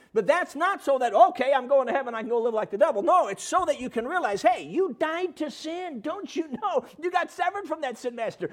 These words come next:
You're joined to Jesus. You have the provision to finally live right this side of heaven. That's the whole point. And then there's a third fact,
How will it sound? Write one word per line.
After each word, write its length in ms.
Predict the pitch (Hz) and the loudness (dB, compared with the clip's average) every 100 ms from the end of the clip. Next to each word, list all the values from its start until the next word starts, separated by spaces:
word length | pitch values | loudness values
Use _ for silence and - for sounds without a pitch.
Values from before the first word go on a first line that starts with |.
| - | -2
You're 240 | 302 403 302 | 0 2 0
joined 420 | 339 392 392 311 | -2 -2 -4 -6
to 100 | 320 | -6
Jesus. 520 | 196 381 403 262 208 - | -4 -6 -6 -8 -8 -10
You 140 | 277 415 | 0 6
have 180 | 381 349 | 6 6
the 60 | 302 | 0
provision 580 | 285 320 415 392 311 | -6 0 2 2 -2
to 80 | 349 | -6
finally 300 | 311 370 349 | -2 -2 0
live 280 | 349 427 330 | -2 -2 -2
right 240 | 254 359 269 | 0 0 -2
this 280 | 262 415 - | -2 -2 -2
side 220 | 370 370 | -6 -6
of 80 | 381 | -6
heaven. 380 | 415 403 349 240 _ _ _ _ _ _ _ _ _ _ - | -6 -6 -14 -16 _ _ _ _ _ _ _ _ _ _ -4
That's 300 | 254 311 - | -4 -4 -6
the 140 | 180 | -8
whole 180 | 139 117 | -6 -6
point. 460 | - 117 - _ _ _ _ _ _ _ _ _ _ _ _ _ _ _ _ _ 120 | -6 -12 -12 _ _ _ _ _ _ _ _ _ _ _ _ _ _ _ _ _ -14
And 140 | 120 | -6
then 140 | 156 | -4
there's 240 | 170 160 139 | -2 -4 -6
a 60 | |
third 300 | 135 262 240 | -2 2 2
fact, 440 | - 143 127 139 | 0 -8 -6 -10